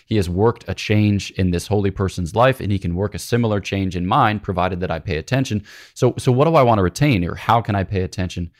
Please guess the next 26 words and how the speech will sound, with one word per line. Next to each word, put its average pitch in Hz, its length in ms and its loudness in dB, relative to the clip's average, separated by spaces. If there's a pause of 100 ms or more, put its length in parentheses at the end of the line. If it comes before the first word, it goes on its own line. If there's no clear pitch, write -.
(200)
with 101 160 0
an 95 100 2
eye 92 160 4
to, 90 420 0 (400)
you 107 100 0
know, 85 200 0
my 87 160 2
future 101 320 -4
incarnation? 90 640 -2 (400)
Um, 101 560 2
so 95 560 2 (160)
yeah, 165 260 2
those, 107 240 2
that, - 180 2
I 113 60 2
mean, 101 140 2
that's 98 180 -2
just - 180 -6
a, 90 260 -4
a 98 40 -8
kind 87 180 -4
of 80 80 -4
basic 85 300 -6
feel 95 200 -6
for 101 200 -6
it. - 80 -10